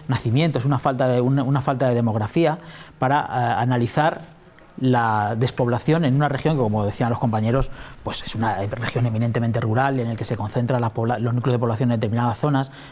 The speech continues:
muchos que tienen que ver con Madrid. De hecho, en Castilla-La Mancha hay dos grandes zonas que han crecido en población, en este caso, que son el corredor de la Sagra y el corredor del Henares,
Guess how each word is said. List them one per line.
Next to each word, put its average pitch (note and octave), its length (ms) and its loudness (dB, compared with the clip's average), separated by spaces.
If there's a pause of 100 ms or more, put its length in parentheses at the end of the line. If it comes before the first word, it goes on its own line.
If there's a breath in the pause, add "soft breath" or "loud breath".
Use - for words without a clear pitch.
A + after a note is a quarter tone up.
(100)
muchos C3 260 2
que B2+ 100 -2
tienen A#2+ 200 2
que A#2+ 80 0
ver A#2+ 120 0
con A#2 140 -2
Madrid. A#2+ 380 0 (340 loud breath)
De G2+ 100 0
hecho, A2 160 -2
en A#2+ 60 0
Castilla-La G#2+ 360 0
Mancha A#2+ 260 0
hay A#2 100 2
dos A#2 180 0
grandes B2 360 0
zonas B2 260 0
que B2 80 0
han A#2+ 80 0
crecido B2 340 -2
en A2+ 60 0
población, A2+ 460 0
en A2 80 0
este A#2 200 -4
caso, A#2 300 -2 (240 loud breath)
que - 100 -6
son A#2 200 0
el A2+ 100 0
corredor A#2+ 340 0
de A#2 60 0
la A2 100 -2
Sagra A#2 300 0
y A2+ 40 -2
el A2 100 -2
corredor A#2 320 0
del A#2 140 0
Henares, A#2+ 380 0